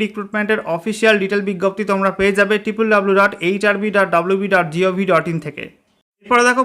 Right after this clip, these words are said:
পরবর্তী নিয়োগের বিজ্ঞপ্তি, এবং এটা কিন্তু লাস্ট বিজ্ঞপ্তি, Government of West Bengal, West Bengal Health Recruitment Board, recruitment for assistant professor in different disciplines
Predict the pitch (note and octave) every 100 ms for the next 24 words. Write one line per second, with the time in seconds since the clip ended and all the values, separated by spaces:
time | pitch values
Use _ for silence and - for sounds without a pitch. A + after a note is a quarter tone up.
0 | G#3+ G#3 A3 A3+ B3 A#3 A#3 A#3 A3 G#3+
1 | A#3 A3+ B3 A3+ G#3+ A3 A3 A#3 G#3+ F#3+
2 | G3 A3+ G#3+ A3+ A3+ B3 C4 C4 _ -
3 | E3+ G#3+ A#3 A3 A3+ G#3 G#3 G3+ A3 A3
4 | A3+ F#3 F#3 F#3+ G#3 G#3+ G#3+ F#3+ G3 A3
5 | G#3+ A3 G#3+ G#3+ G3+ G3 A#3 A#3 _ _
6 | _ - F#3+ A3+ B3 B3 B3 A#3 G#3 G#3
7 | A3 - _ _ _ _ - E3+ A#3 A#3
8 | B3 B3 A3 G3+ G#3+ G#3+ A#3 - G3 F#3
9 | G3+ A3 A3+ A#3 F#3+ F#3+ A3 A3 A#3+